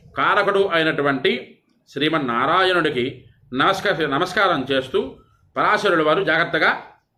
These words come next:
ఈ వివరం గురించి చెప్పడం ప్రారంభం చేస్తున్నారు. సృష్టిక-, సృష్టిక్రమం ఎలా ప్రారంభించారో ఆ మైత్రేయ మహర్షికి పరాశరుల వారు చెబుతున్నారు. "నారాయణః పరోచింత్యః పరేషామపి న ప్రభుః మపిశ ప్రభుః."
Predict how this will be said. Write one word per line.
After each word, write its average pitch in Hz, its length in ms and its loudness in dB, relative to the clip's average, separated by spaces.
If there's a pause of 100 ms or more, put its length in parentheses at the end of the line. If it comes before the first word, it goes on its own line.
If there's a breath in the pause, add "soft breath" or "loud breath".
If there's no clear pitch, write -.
(180)
ఈ 135 80 -4
వివరం 170 400 0
గురించి 165 460 -6 (120)
చెప్పడం 170 240 0
ప్రారంభం 156 440 0
చేస్తున్నారు. 151 520 0 (440 loud breath)
సృష్టిక-, 190 520 0
సృష్టిక్రమం 180 680 -2
ఎలా 156 420 2 (300)
ప్రారంభించారో 165 760 0 (540)
ఆ 120 400 -2 (920)
మైత్రేయ 196 360 0
మహర్షికి 170 340 -2
పరాశరుల 185 520 0
వారు 156 320 0 (180)
చెబుతున్నారు. 139 460 -2 (460)
"నారాయణః 165 720 2 (260)
పరోచింత్యః 143 580 0 (500)
పరేషామపి 180 680 2
న 202 60 2
ప్రభుః 160 540 2
మపిశ 165 220 0
ప్రభుః." 160 720 0